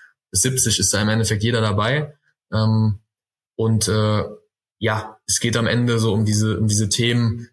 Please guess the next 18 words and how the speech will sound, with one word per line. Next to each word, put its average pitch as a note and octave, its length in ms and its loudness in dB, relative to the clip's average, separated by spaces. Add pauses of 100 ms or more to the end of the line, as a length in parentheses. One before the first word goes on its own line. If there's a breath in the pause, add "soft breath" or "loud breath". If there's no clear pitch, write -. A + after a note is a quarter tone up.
(160)
die G#2+ 120 0
wir A2 160 2
auch A2 80 -2
vertreten. G#2+ 600 -2
Also F#2+ 160 0
es G#2 140 -2
geht A2 160 -4
dann A2 120 0
um G#2+ 80 0
das G#2 140 0
Thema A2 320 0
irgendwo G#2 220 0
Freiheit. A2 600 0
Wir G#2+ 80 0
haben G2+ 80 0
viele A2+ 180 0
Leute, G#2+ 340 0
die, G#2 340 0